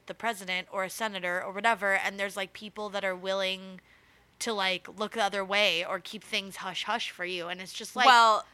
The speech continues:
Speaker 1: got us fucked.
Speaker 2: I mean, at the same time, like, like, uh, Secret Service is supposed to keep the president safe, like, they, or, like, at least, like,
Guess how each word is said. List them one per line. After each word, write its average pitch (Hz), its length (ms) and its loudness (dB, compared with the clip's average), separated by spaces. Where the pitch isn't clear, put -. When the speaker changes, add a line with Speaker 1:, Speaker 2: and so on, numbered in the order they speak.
Speaker 1:
got 214 200 0
us 208 240 -12
fucked. - 580 -10
Speaker 2:
I 226 140 10
mean, 226 240 4
at 214 140 8
the 196 80 0
same 185 240 2
time, 180 380 6
like, 165 180 -2
like, 160 280 -4
uh, 151 520 6
Secret 208 380 0
Service 175 440 0
is 156 120 -4
supposed - 260 -2
to 160 80 -4
keep - 220 -10
the 156 80 -8
president 147 480 -4
safe, 147 320 0
like, 147 180 -4
they, 156 460 0
or, 170 160 4
like, 156 280 2
at - 160 8
least, 160 320 -4
like, 143 140 -2